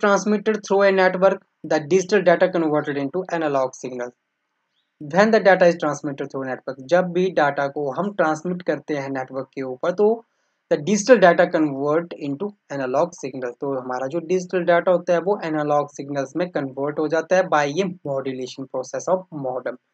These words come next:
modem की एक मॉड्यूलेशन प्रोसेस के जरिए, ठीक है। हमारा जब भी डेटा ट्रांसमिट होगा ना, जैसे हम data को ट्रांसमिट करते हैं ना, तो वो डेटा transmit होता है analog form में,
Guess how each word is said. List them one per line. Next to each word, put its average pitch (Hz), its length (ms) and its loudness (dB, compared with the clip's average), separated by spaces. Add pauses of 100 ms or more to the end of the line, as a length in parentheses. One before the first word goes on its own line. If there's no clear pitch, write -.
(320)
modem 151 420 2
की 143 200 -4
एक 139 120 -6
मॉड्यूलेशन 135 680 -4
प्रोसेस - 380 -8
के 208 100 -4
जरिए, 123 340 -6
ठीक - 420 -6
है। 269 60 6 (500)
हमारा 208 260 4 (100)
जब 208 120 4
भी 220 100 0
डेटा 170 260 4
ट्रांसमिट 160 480 -4
होगा 143 140 0
ना, 170 100 -2 (140)
जैसे 156 300 0
हम 160 340 -4 (1800)
data 147 220 0
को 151 120 -2
ट्रांसमिट 147 580 -6
करते 143 240 -6
हैं 156 80 -2
ना, 185 80 -2
तो 214 120 -4
वो 196 120 -2
डेटा 156 480 -2
transmit 151 600 -4
होता 147 300 -6
है 202 220 -2 (340)
analog 139 520 -2
form 147 400 -4
में, 233 160 -2